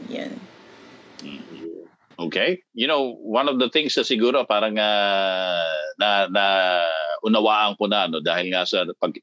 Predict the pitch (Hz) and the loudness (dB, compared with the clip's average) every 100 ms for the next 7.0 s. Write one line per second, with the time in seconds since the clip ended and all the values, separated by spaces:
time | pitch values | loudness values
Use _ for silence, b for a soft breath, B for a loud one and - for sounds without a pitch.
0 | _ 95 95 95 101 95 92 - 98 92 | _ -4 -2 0 0 0 0 0 0 0
1 | 92 85 87 85 - _ _ - - 104 | -4 -2 0 0 -4 _ _ -8 -2 0
2 | 110 101 85 85 87 95 85 - 87 87 | 2 0 0 -2 -2 -2 -2 0 0 0
3 | - 101 98 85 85 _ - _ _ - | 0 0 0 0 -4 _ -20 _ _ -4
4 | 120 135 131 131 127 123 120 _ _ _ | 0 2 4 4 2 0 -4 _ _ _
5 | - 165 147 139 185 170 170 165 151 151 | -6 -2 0 2 2 4 2 2 2 0
6 | 135 143 139 127 120 123 117 110 104 101 | 2 2 2 2 2 2 0 -2 0 0